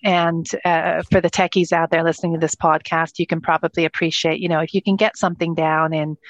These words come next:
a C S V type format, most of these, these systems can read them quite easily and import export. So if you're reasonably tech savvy, you can often run those projects yourself with maybe some assistance from the actual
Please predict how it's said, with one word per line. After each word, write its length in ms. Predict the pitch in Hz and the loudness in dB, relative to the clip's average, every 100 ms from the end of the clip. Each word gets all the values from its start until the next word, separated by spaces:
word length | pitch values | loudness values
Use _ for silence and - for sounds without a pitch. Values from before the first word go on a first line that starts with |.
| - - | -20 -6
a 60 | 160 | -6
C 280 | - 180 165 | -2 2 2
S 200 | 156 - | 0 -2
V 180 | 165 160 | -2 0
type 320 | - 156 - | -2 -2 -4
format, 560 | - 156 156 151 156 185 | -2 0 0 0 0 0
most 320 | 185 185 - | 2 2 0
of 120 | 175 | 0
these, 280 | 170 165 - - | -2 -6 -12 -8
these 180 | 175 - | -6 -4
systems 380 | 165 - 160 - | -8 -6 -8 -6
can 140 | 165 | -6
read 260 | 156 156 160 | -2 -4 -4
them 100 | 160 | -4
quite 260 | 160 151 | -4 -2
easily 380 | 156 151 156 151 | -6 -6 -6 -4
and 80 | 151 | -4
import 400 | 156 - 160 151 | -6 -2 0 0
export. 600 | 151 - - 147 147 226 _ - - - _ | -4 -8 -4 -2 0 -4 _ -20 -20 -20 _
So 160 | - 220 | 2 4
if 140 | 202 | 6
you're 120 | 226 226 | 2 4
reasonably 500 | 269 285 240 196 190 | 2 2 2 2 -4
tech 400 | - - 170 - | -10 -4 -4 -2
savvy, 420 | 165 160 160 160 | -2 0 0 0
you 160 | 160 | 0
can 160 | 165 175 | 0 2
often 380 | 165 180 214 196 | 4 2 2 0
run 160 | 160 | 0
those 180 | 160 151 | 0 -2
projects 520 | - 156 - 151 - | 0 0 -2 -8 -6
yourself 500 | 151 - 156 151 151 - | -6 -2 0 2 0 0
with 180 | 156 151 _ - - - | -2 -2 _ -20 -20 0
maybe 300 | 170 160 170 | 2 4 2
some 220 | - 156 | 0 -4
assistance 580 | 143 160 - 175 165 - | -2 -2 -2 -4 -4 -2
from 180 | 165 156 | -2 -2
the 100 | 156 | -2
actual 680 | 151 - - 160 151 151 | -2 -4 0 2 2 0